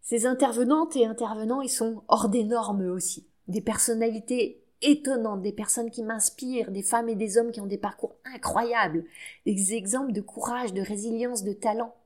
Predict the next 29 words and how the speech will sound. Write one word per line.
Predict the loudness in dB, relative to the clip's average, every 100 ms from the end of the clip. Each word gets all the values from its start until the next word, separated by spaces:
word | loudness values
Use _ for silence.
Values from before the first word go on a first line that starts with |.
| _ _ _ _ _ _ _ _ _ _ _ _ _ _ -12
Ce | -2
sommet, | 4 6 6 6
il | 4
va |
être | 0 -4 -8 -12 -12
en | -8
janvier | -6 -6 -8 -8
prochain. | -10 -10 -8 -8 -10 _ _ _ _ _ _ _ _ _ _
Mais | -4
c'est | 2 2
dès | 2 6 6 6
maintenant | 4 2 2 0 0
que |
vous | -6 -8
pouvez | -8 -6
réserver | -4 -4 -6 -8 -8
votre | -6 -6
place. | -6 -8 -6 -6 -6 _ _ _ _ _ _ -20 _ _
C'est | -4 -4 -6 _ -2
entièrement | -2 -2 -4 -2 -2
gratuit, | -4 -6 -8 -8 -8 -10 _
c'est | -6 -4 -4 -8
important | -8 -8 -8 -8 -8
pour | -6 -4
moi. | -2 -4 -8 _ _ _ -12
Vous | -6 -4
aurez | -2 -4
accès | -6 -2 2 4 2
à | -10